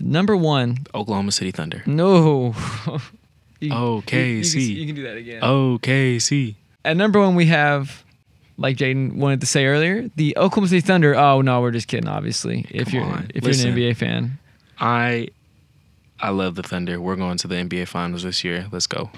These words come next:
Speaker 1: I agree with that statement. Hot take. You heard it here first. But at number one, seriously, we have the Milwaukee Bucks.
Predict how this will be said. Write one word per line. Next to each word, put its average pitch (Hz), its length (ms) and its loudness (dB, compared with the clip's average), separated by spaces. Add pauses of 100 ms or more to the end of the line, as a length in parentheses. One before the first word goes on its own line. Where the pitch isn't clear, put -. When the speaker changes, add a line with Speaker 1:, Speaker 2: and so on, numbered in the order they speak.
Speaker 1:
I 131 120 2
agree 127 160 2
with 123 100 0
that 113 140 -2
statement. 127 320 0
Hot 147 200 2
take. 139 280 0
You 135 80 0
heard 135 100 0
it 127 60 0
here 131 120 0
first. 127 400 -4 (840)
But 147 220 4
at 117 120 2
number 185 220 4
one, 196 420 2 (160)
seriously, 175 460 0
we 175 100 4
have 156 160 4
the 143 300 4 (260)
Milwaukee 165 540 2
Bucks. 156 580 -2